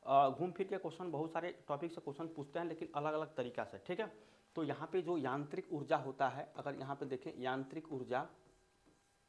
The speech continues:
तो ये आपका क्या होता है, Mechanical energy,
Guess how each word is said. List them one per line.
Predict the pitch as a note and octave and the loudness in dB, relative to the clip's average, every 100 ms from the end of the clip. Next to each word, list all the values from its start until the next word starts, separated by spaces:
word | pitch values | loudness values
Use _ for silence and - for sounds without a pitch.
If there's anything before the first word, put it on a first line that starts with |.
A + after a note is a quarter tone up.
| - - - | -20 -10 -4
तो | |
ये | C3+ | 0
आपका | D#3 D#3 | 0 0
क्या | D3 E3 | 0 0
होता | C#3+ B2+ G2+ | 0 0 0
है, | F2+ - - - | 0 -8 -16 -4
Mechanical | C3+ D3 D3+ D#3+ D#3+ | 0 2 2 2 0
energy, | C#3+ C3+ A2+ | 0 -2 -4